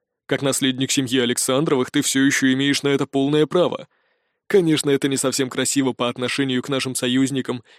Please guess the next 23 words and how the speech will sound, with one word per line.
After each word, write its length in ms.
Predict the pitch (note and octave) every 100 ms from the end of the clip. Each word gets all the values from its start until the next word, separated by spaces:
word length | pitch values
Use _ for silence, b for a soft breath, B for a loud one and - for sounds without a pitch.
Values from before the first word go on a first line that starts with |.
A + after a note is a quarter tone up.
| b
из 140 | C3+
защитной 480 | C3 C3 C3+ C3+ A#2+
чаши, 560 | - D3+ F3 - - - b b b b
но 180 | G3 A3+
с 40 |
другой 280 | C4+ A3 C3
стороны, 480 | - G3 D3+ D#2 - _ _ _
переход 400 | C3+ B2+ C#3+ C#3
наследников 720 | C3+ - C#3 C#3 C#3 C3+ - -
всегда 400 | - C3+ C3 G3+
был 160 | C3
вопросом 460 | B2 A#2 C#3+ - C3+
хоть 200 | D#3 C3+
и 60 |
сложным, 540 | B2 C3 C#3+ F3 F3+ D#3+ b b b
но 120 | - C3
все 180 | -
же 100 | D3+
вполне 420 | F3 - B2+ C3 D#3+
обыденным. 520 | F#3+ F#3+ A2 D#2+ - _ _ _ _
Ну 220 | B2+ B2+
так 140 | B2+ -
что? 300 | - D#3+